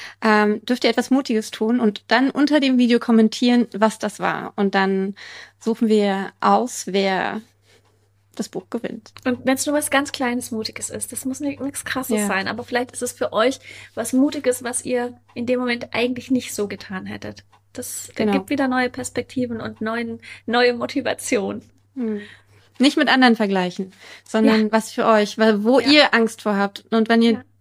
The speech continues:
Speaker 1: dieser, mit dieser Angst begegnet, dann seid ihr mutig. Okay,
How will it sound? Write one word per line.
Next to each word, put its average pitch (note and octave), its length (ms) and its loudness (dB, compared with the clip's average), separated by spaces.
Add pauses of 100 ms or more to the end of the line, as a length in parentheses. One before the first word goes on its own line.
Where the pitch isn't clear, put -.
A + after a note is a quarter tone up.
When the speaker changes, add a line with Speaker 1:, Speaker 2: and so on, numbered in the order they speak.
(120)
Speaker 1:
dieser, B3 260 0
mit A3+ 200 2
dieser A#3 380 6
Angst A3+ 160 -2
begegnet, A3+ 400 2
dann G#3 120 2
seid G3+ 140 -2
ihr G3+ 60 -4
mutig. - 500 -10 (800)
Okay, B3 340 4